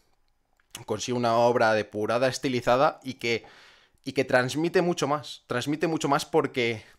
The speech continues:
lo impostado no es para esta película. Lo impostado no está en esta película ni figura en ningún sentido. Y es por ello por lo que, donde precisamente aparece la poética. Esa, esa sensación, esa,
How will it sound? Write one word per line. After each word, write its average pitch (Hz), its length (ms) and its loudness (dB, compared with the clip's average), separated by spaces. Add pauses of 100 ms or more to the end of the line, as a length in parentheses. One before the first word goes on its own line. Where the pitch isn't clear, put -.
lo 120 140 -4
impostado 120 600 2
no 151 80 0
es 147 80 -4
para 135 180 2
esta 127 180 0
película. 113 500 -8 (440)
Lo 107 140 -4
impostado 127 760 0
no 139 300 0
está 143 200 2
en 147 80 4
esta 127 180 0
película 143 340 0
ni 135 80 -2
figura 123 360 0
en 127 80 0
ningún 120 280 -4
sentido. 117 460 -6 (480)
Y 120 100 0
es 127 60 0
por 143 220 2
ello 156 240 0
por 135 180 0
lo 117 200 0
que, 107 400 -4 (360)
donde 113 380 -2
precisamente 131 680 -2
aparece 131 360 0
la 143 140 6
poética. 107 720 -4
Esa, 143 500 4 (440)
esa 131 180 -6
sensación, 139 640 -4
esa, 131 440 4